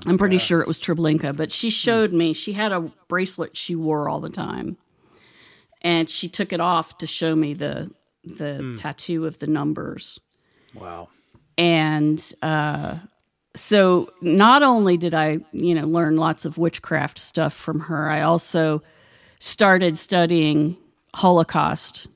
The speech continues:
Speaker 1: um,
Speaker 2: Mm-hmm.
Speaker 1: narratives
Speaker 2: Mm-hmm.
Speaker 1: early.
Speaker 2: Mm-hmm.
Speaker 1: Like, this is middle
Speaker 2: Mm-hmm.
Speaker 1: school.
Speaker 2: Mm.
Speaker 1: And I am very grateful to her for that because,
Speaker 2: Yeah.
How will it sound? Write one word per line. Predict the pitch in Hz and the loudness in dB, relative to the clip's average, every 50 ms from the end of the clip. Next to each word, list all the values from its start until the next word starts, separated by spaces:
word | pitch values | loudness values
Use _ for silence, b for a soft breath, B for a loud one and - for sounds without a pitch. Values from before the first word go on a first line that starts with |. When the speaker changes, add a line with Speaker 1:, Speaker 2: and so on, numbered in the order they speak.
| _ _ _ _ _ - | _ _ _ _ _ -2
Speaker 1:
um, | 170 160 | 2 2
Speaker 2:
Mm-hmm. | 151 143 139 139 143 143 151 139 - - - _ - - _ _ _ _ - 175 | 4 4 2 2 0 -2 -2 -4 -6 -10 -16 _ -20 -20 _ _ _ _ 2 4
Speaker 1:
narratives | 170 165 147 143 135 120 110 - - - - - - - _ _ _ _ _ _ _ _ _ _ - | 4 6 4 4 2 0 -4 -6 -8 -10 -12 -14 -14 -16 _ _ _ _ _ _ _ _ _ _ -10
Speaker 2:
Mm-hmm. | 127 107 104 123 139 151 | -10 -8 -8 -8 -6 0
Speaker 1:
early. | - 190 180 180 165 143 - 104 | 4 6 6 8 6 6 2 -2
Speaker 2:
Mm-hmm. | - 85 95 123 127 | -6 -8 -10 -8 -4
Speaker 1:
Like, | - 156 156 - | -4 -4 -2 -2
this | 170 165 - | -2 0 0
is | 185 160 190 | 0 2 4
middle | 180 170 175 165 | 4 4 4 2
Speaker 2:
Mm-hmm. | - 120 | 0 -4
Speaker 1:
school. | 117 - 127 123 127 147 - - | -6 -8 -8 -10 -10 -10 -12 -16
Speaker 2:
Mm. | b b b b b b b b b b b b _ - | b b b b b b b b b b b b _ -2
Speaker 1:
And | 190 190 185 185 175 175 170 170 170 175 - - - - _ _ _ _ _ _ - - - _ b b b b b b b _ - - - - - | 0 0 2 2 2 2 2 0 0 -2 -4 -8 -16 -16 _ _ _ _ _ _ -18 -18 -18 _ b b b b b b b _ -16 -14 -6 0 2
I | 175 170 175 170 165 - - - - - _ _ _ - | 4 6 6 6 4 2 0 -6 -16 -20 _ _ _ 2
am | 170 175 165 165 | 4 6 6 4
very | 160 165 185 180 175 160 160 | 4 4 6 6 6 6 4
grateful | 156 147 143 - - - - 147 147 139 - _ _ - | 4 2 0 0 -2 -4 -4 -4 -4 -4 -6 _ _ -10
to | - 160 | -8 -8
her | 151 - 147 143 143 | -4 -2 -2 -2 -2
for | - - 147 | -4 -6 -4
that | 147 151 - - - - _ - | -4 -2 -2 -2 -4 -6 _ -6
because, | 151 151 - - 160 151 156 - - 92 87 - | -6 -6 -4 -4 -4 -4 -4 -4 -6 -8 -10 -12
Speaker 2:
Yeah. | 92 | -16